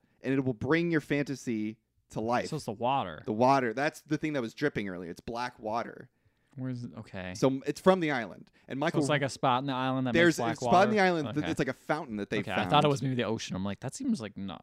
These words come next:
Speaker 2: that's
Speaker 1: No.
Speaker 2: not gonna work."
Speaker 1: In the
Speaker 2: Okay.
Speaker 1: middle of the island, Michael Rooker takes, uh, Sloane and the, the blonde lady and, and Lucy Hale to this fountain in the middle of the island. He says that he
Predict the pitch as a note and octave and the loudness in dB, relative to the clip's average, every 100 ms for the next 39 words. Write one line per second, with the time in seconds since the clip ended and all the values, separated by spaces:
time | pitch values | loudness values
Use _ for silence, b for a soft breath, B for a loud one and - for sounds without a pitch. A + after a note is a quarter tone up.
0 | _ G#2+ G#2+ - G2+ F2+ F#2+ D3+ D#3 D#3 | _ -6 -4 -4 -10 -10 -8 -2 0 4
1 | G3+ A#3+ A#3 F#3 C3+ A2+ G#2 B2 - - | 4 6 4 4 0 -4 -6 -10 -18 -6
2 | C#3+ D#3 E3 D#3+ D#3 C#3 - D#3+ - - | -2 -2 0 -2 -4 -12 -10 -10 -10 -18
3 | - _ - B2+ A#2+ - D#3 D3+ D#3 D#3 | -20 _ -2 0 0 -4 -4 2 2 2
4 | D#3 D#3+ B2+ C3 B2 A#2 A2+ - _ _ | -2 -6 -2 0 0 -2 -4 -10 _ _
5 | - B2 B2 C3+ C#3+ C#3+ C#3+ C#3 C3 A2+ | -2 -2 -2 -2 0 0 -2 0 0 -2
6 | A2 A2 G#2+ A2 C3+ C3 C3 A2+ A2 G#2+ | -2 -4 -4 -4 -2 -2 0 0 0 -2
7 | - b b D3+ A#2 - D#3+ D#3+ C3+ B2 | -4 b b -6 -6 0 2 4 2 0
8 | C#3 D#3 A#2 G2+ G2+ - b - B2+ - | 2 2 0 -2 -6 -8 b -14 -8 -2
9 | C3+ B2+ B2+ - - A#3+ C#4 B3+ | -2 0 -4 -6 -4 -4 -4 -6